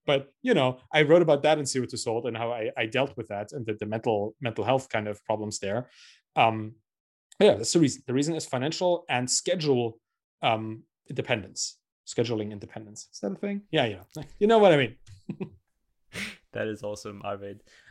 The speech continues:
Speaker 2: Um, and I know we're, we're coming up to the top of the hour now. Um, before we go, I wanted to ask, you know, knowing what you know now,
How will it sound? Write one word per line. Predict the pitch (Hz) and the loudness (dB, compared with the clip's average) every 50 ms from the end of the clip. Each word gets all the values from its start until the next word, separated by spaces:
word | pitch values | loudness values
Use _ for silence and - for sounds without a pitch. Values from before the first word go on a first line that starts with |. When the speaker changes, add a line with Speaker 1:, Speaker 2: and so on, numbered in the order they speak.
| _ | _
Speaker 2:
Um, | - 113 110 110 107 110 113 - | 0 0 2 2 0 -2 -6 -4
and | 127 135 | -2 0
I | 135 139 | 0 0
know | 151 160 | 0 0
we're, | 160 156 143 - | 0 0 0 0
we're | - 131 | -2 -4
coming | - - 151 156 151 | -6 -6 -6 -6 -6
up | 143 | -10
to | - 143 | -8 -8
the | 139 | -6
top | - - 131 - - | -4 -2 -4 -4 -2
of | - | -2
the | 123 117 - | -2 0 2
hour | 113 117 117 113 | 4 4 2 2
now. | 107 104 98 98 98 95 95 98 | 0 0 -2 -2 -2 -2 -4 -6
Um, | - - 95 104 101 101 101 104 104 104 - - 117 | -4 -2 -2 0 0 0 -2 -4 -8 -14 -16 -12 -8
before | 113 131 - - 170 196 214 | -6 -6 -4 -2 -2 -2 -2
we | 220 160 | -4 -6
go, | 123 143 143 131 117 110 104 101 101 - - | -4 0 2 2 4 2 2 -2 -4 -4 -4
I | 131 | -4
wanted | 131 139 165 196 - | -2 -2 -4 -8 -8
to | - - - | -10 -10 -6
ask, | 120 123 117 104 104 - - - - - - _ - | -4 -4 -4 -4 -4 -6 -10 -16 -16 -18 -20 _ -12
you | 123 120 | -12 -10
know, | 117 113 107 107 107 - _ _ _ _ _ _ _ _ _ - | -8 -6 -6 -6 -6 -8 _ _ _ _ _ _ _ _ _ -10
knowing | 131 127 135 151 165 170 160 151 135 | -6 -4 -4 -2 -4 -4 -6 -6 -6
what | 139 131 - | -6 -6 -6
you | 120 117 123 120 | -8 -8 -8 -8
know | 117 117 110 110 110 107 | -6 -4 -4 -4 -4 -4
now, | 101 98 98 95 92 92 87 85 87 90 - | -6 -6 -4 -4 -4 -4 -6 -8 -10 -16 -18